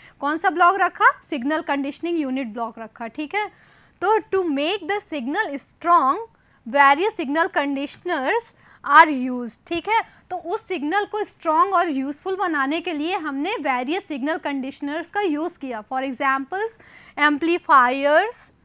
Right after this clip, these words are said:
मॉडिफायर्स, ठीक है। तो ये सारे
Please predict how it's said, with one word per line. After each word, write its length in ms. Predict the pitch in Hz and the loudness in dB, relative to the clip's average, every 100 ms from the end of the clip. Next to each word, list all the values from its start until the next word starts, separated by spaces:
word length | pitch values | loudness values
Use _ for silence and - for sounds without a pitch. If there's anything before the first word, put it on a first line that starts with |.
| _ _ | _ _
मॉडिफायर्स, 1300 | 254 277 269 320 339 349 294 269 262 269 370 453 - _ _ _ | 0 2 2 -2 -2 4 6 6 4 2 0 -2 -12 _ _ _
ठीक 220 | - 311 440 | -6 -4 0
है। 160 | 523 554 _ _ - | 0 0 _ _ -8
तो 60 | |
ये 240 | 359 311 381 | -4 -2 -4
सारे 500 | - 330 269 294 | 4 6 6 4